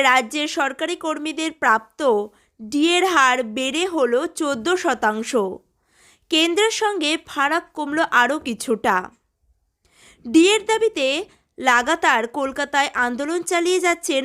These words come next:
রাজ্যের সরকারি কর্মীদের একাংশ। আন্দোলনকারীদের দাবি, জিনিসপত্রের দাম যেভাবে বাড়ছে,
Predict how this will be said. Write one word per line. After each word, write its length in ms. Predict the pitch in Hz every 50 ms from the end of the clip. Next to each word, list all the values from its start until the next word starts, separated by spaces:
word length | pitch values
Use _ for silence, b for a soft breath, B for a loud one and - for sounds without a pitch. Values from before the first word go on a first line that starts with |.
| 269 254
রাজ্যের 440 | 233 233 233 226 220 - 302 330 349
সরকারি 540 | - - 277 262 254 262 - 285 294 320
কর্মীদের 500 | 320 - 269 247 226 233 233 233 294 339 370 -
একাংশ। 480 | - 233 226 226 240 220 214 220 226 - 254 208 190 185 - - _ _ _ b b b b b b b b
আন্দোলনকারীদের 840 | 262 277 294 294 370 392 453 466 453 - 453 403 403 403 427 427 277
দাবি, 360 | 233 285 262 254 226 233 254 254 254 202
জিনিসপত্রের 840 | 208 262 269 277 320 - - - 320 320 311 320 _ 294 302 285 220 202
দাম 220 | 220 262 302 233 269 269
যেভাবে 340 | 247 294 262 285 277 285 285
বাড়ছে, 480 | 233 233 208 196 196 - - - 269